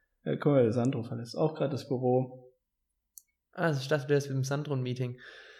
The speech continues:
Speaker 1: Nee, nee, nee, mit unserer Office-Managerin. Weil es geht ja um, ja, um Überraschung für das Team. Office-Management
Speaker 2: Ah,
Speaker 1: ist ja
Speaker 2: okay.
Speaker 1: immer so die, die gute Seele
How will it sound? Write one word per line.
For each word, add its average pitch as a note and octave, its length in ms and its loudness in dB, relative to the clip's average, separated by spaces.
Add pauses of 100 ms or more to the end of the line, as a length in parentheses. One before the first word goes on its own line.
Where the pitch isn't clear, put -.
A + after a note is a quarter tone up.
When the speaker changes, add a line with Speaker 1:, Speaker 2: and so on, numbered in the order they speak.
(580)
Speaker 1:
Nee, E3 360 12
nee, D3 140 10
nee, C3 140 6
mit B2 140 4
unserer B2+ 380 2
Office-Managerin. A2+ 1040 0 (560)
Weil G#2+ 160 0
es - 140 -8
geht A2+ 180 -4
ja G#2 100 0
um, G#2+ 480 -4 (1500)
ja, - 180 -8 (1300)
um D3+ 480 -4
Überraschung D3 640 0 (320)
für - 140 -4
das G#2 260 -4
Team. - 380 -4 (420)
Office-Management A#2+ 760 0
Speaker 2:
Ah, B2+ 120 6
Speaker 1:
ist A#2+ 80 2
ja A2 140 2
Speaker 2:
okay. B2+ 340 -8
Speaker 1:
immer A#2+ 220 10
so A2 140 8
die, A2 280 0
die A2 140 -4
gute C#3 360 6
Seele A2+ 600 6